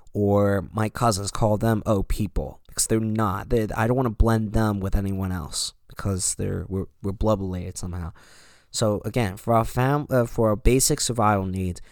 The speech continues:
people are not involved. So you, yes, you do have your parents being there for you, right, and taking care of you, right? Um, and when you, when you become a parent, you have your kids, you're taking care of them, and that's get,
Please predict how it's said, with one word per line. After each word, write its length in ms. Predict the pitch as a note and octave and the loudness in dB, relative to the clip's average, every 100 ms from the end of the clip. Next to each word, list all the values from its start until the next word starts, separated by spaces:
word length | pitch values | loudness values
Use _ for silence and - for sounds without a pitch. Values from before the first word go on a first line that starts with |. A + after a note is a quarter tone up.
| - - | -14 -10
people 280 | - D#3 F3+ | -2 0 4
are 80 | G3 | 4
not 240 | E3+ E3 | 4 2
involved. 500 | D#3 C3+ C#3 F#2+ G2 - - - | 2 4 2 2 -4 -10 -18 -12
So 180 | - A#2+ | -4 -2
you, 160 | A2+ | -2
yes, 360 | B2+ C3+ A#2 - | 2 4 4 0
you 80 | A2 | -2
do 240 | A2+ C3 | 2 4
have 200 | C3 A#2 | 4 2
your 140 | A2+ - _ | -2 -6 _
parents 420 | - - A2+ A2 - | 4 6 4 2 0
being 260 | G#2+ G#2+ | -2 0
there 180 | G#2 G2+ | 0 0
for 160 | - G2+ | 2 2
you, 240 | F#2+ F#2+ | 0 0
right, 320 | G2 G2+ G2 | 0 -2 -2
and 240 | F#2+ G2 F#2+ - - - | -4 -6 -8 -14 -20 -4
taking 300 | - G#2 A2 | -2 -2 -2
care 380 | - G#2+ G#2 G#2 | 0 2 2 2
of 100 | F2+ | 0
you, 240 | G2 G2 | -4 -4
right? 440 | F#2+ G2 G2 G2 - - - - - | -2 -2 -4 -6 -10 -18 -20 -20 -10
Um, 440 | G#2 G2+ G2+ G2 - - - _ _ - - - | -6 -4 -6 -8 -14 -20 -20 _ _ -12 -12 -6
and 320 | G#2+ G#2+ G#2 | -2 0 0
when 200 | G2+ G#2 | 0 0
you, 220 | F#2+ A2+ D3+ | 0 -2 0
when 260 | B2 A2 | 0 0
you 140 | A2+ F3+ | 2 0
become 300 | F3 - A2 | 0 0 0
a 60 | |
parent, 540 | F#2 - F#2 F2 E2 - _ _ _ _ | 6 6 6 -4 -4 -8 _ _ _ _
you 180 | - G#2+ | -4 0
have 260 | G2+ A2+ G2 | 2 2 2
your 160 | A2+ | 0
kids, 300 | B2+ - G2+ | 0 -2 -2
you're 80 | G#2+ | 2
taking 260 | G2 A#2 - | 2 2 0
care 220 | - G#2 | -4 -2
of 120 | F#2+ | 0
them, 260 | A2 A2+ A2 | 2 2 2
and 120 | G#2+ | -2
that's 160 | G#2 - | -4 -4
get, 200 | G#2 | -6